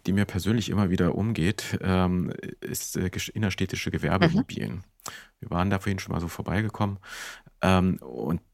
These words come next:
Speaker 1: das ist ja immer auf die Lebendigkeit der Innenstädte angewiesen und dass, äh, die attraktiv sind und dass man, wenn man in andere Städte kommt, sich denkt, „Ach, gucke mal, was es hier so alles gibt.“ Leider ist das ja nicht so und, ähm, man hat das Gefühl, dass eigentlich nur noch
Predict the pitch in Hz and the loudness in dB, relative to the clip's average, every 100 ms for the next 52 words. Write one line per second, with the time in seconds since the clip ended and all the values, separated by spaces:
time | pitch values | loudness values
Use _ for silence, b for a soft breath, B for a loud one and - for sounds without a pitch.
0 | _ - 90 113 - - 127 107 92 - | _ 0 2 0 -2 0 0 2 0 -2
1 | - 90 92 95 117 - 104 95 - 107 | -2 0 2 2 2 0 0 2 0 -2
2 | - - - - 80 - - - - - | -4 -4 -4 -4 -4 -4 -6 -8 -10 -10
3 | - - - - - - - - - - | -10 -10 -12 -12 -10 -8 -6 -6 -4 -6
4 | - 101 92 82 80 85 80 B B B | -4 -4 -2 -4 -4 -4 -4 B B B
5 | - 87 92 110 127 104 - 110 110 - | -2 2 4 4 2 0 2 2 2 -2
6 | 87 90 - 90 92 87 - - 90 85 | -4 -4 -2 -2 -2 -8 -8 -4 -2 -2
7 | 80 B B B - 85 - 110 107 95 | -4 B B B -8 -6 -2 0 2 2
8 | 82 85 - 82 - - b b b _ | 0 0 0 -4 -4 -18 b b b _
9 | _ _ _ _ _ _ _ - 85 90 | _ _ _ _ _ _ _ 0 6 6
10 | 131 113 104 - 98 90 95 120 - - | 6 4 0 0 2 2 2 -2 -2 -4
11 | - - - - 90 90 85 - - - | -4 -8 -10 -2 2 2 0 -4 -6 -4
12 | 87 - 95 - - - 92 - 95 98 | -2 0 -2 -4 -2 0 0 -2 -2 -2
13 | 101 98 98 95 | -2 0 0 0